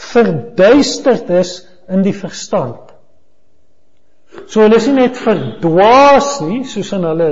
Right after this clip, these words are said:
dwaas en, en dom en onkundig geword nie, hulle is ook verduisterd in die verstand. En dit gee vir ons meer van die rede, né? Want, want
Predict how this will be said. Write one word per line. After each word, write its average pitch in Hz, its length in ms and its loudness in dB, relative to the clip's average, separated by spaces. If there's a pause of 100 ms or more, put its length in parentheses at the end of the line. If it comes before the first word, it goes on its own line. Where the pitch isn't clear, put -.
(160)
dwaas 208 720 2
en, 143 100 -8 (260)
en 147 160 -6
dom 190 280 2
en 165 120 -4 (160)
onkundig 240 480 0
geword 165 360 -2
nie, 226 100 -6 (280)
hulle 196 220 2
is 208 80 -4
ook 262 220 -2 (260)
verduisterd 180 1160 -2
in 147 120 -8
die 135 80 -12
verstand. - 520 -20 (1600)
En 139 140 -12
dit 160 180 -4
gee 196 160 -8
vir 190 140 -6
ons - 100 -10
meer 170 240 -6
van 175 200 -14
die 156 120 -12
rede, 151 400 -8
né? 131 220 -18 (1500)
Want, 208 260 2 (1160)
want 196 600 -2